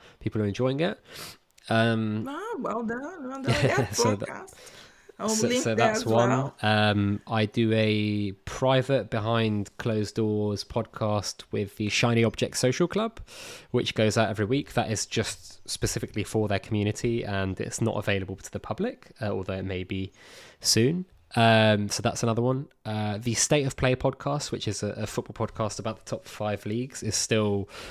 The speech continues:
Speaker 1: running. It's still something that I, um, I, I, I, I, I do. We're doing it less frequently because that me and my two co-hosts are so, uh, so busy at the moment. But, like, that's something that's been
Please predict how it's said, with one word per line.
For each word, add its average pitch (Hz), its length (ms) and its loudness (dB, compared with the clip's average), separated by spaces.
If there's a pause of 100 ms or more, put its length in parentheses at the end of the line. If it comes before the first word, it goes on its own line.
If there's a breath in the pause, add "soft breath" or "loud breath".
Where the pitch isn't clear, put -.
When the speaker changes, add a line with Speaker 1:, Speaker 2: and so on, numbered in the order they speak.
(140 loud breath)
Speaker 1:
running. 113 320 4
It's 104 140 0
still 104 200 2
something 101 420 0
that 104 140 -2
I, 98 400 2
um, 92 500 -2 (720 loud breath)
I, 95 680 4
I, 98 320 2
I, 101 200 0
I, 110 200 -2
I 104 80 -2
do. 117 260 2
We're 110 120 0
doing 95 200 0
it 98 120 -4
less 98 200 -6
frequently 98 440 -4
because - 440 -8 (220)
that - 240 -6
me 101 240 0
and 95 120 0
my 95 120 -2
two 98 500 -4 (600 loud breath)
co-hosts 98 560 2
are - 20 -2
so, 95 500 4
uh, 92 200 -2
so - 180 0
busy 104 280 2
at 110 80 0
the 123 40 -4
moment. 143 340 4
But, 107 120 2
like, 98 180 0
that's 104 200 -2
something 98 280 -2
that's 78 200 -6
been 95 400 -2